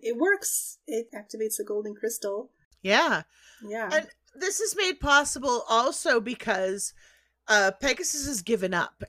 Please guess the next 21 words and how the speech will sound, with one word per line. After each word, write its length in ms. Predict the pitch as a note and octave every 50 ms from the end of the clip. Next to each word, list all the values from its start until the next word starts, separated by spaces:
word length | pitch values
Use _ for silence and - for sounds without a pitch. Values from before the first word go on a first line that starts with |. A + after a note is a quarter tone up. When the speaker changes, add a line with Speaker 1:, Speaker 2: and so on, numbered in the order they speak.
| -
Speaker 2:
and 200 | - G3+ G3+ G3+ -
in 220 | - A#3 A#3 A#3+
his 440 | C#4 B3+ C#4+ C4 B3 B3+ B3 - -
kind 320 | - C4 B3 A#3 A3 G#3
of, 200 | G#3+ G#3 G3 - -
um, 640 | E3+ - F#3 G3 F#3+ F#3+ F#3+ F#3 F#3+ F#3+ F#3+ F3+ - _ _ _ _ _ _ _ _ _ _ _ _ _ _ _ -
haze, 600 | - - A#3+ A#3+ B3 A#3+ A3 G#3 G3 G3+ G3+ G3+
because 360 | - G#3+ F#3+ - A3 G3 F3+
Mamoru 500 | F#3+ F#3 F#3+ G3 G3 G#3 G#3+ G#3+ G#3 G3+
is 140 | G3 G3 -
bedridden, 720 | - - E3+ F3+ F#3 F3+ F#3 F3+ E3 E3 F3 E3+ E3+ E3+ - _ - - _ _ _ _
he 200 | - - G#3 G3
visits 480 | F3 F#3 G3+ A3 G#3 A#3 G3 - -
the 120 | - - E3+
temple 680 | - - - A3 G#3 A3 G#3 - E3+ D3 D3 D#3 E3 E3
where 360 | E3 F3 E3+ E3 E3 D#3+ F3
Helios 680 | - - F#3 F#3+ - D#3+ D#3 E3 E3+ D#3+ D#3 E3 - -
is 120 | E3+ D#3+ -
the 80 | F3
high 240 | D#3 D3 D3+ C3 D3
priest. 760 | - - - G3 F3+ - - B3 - - - - - - -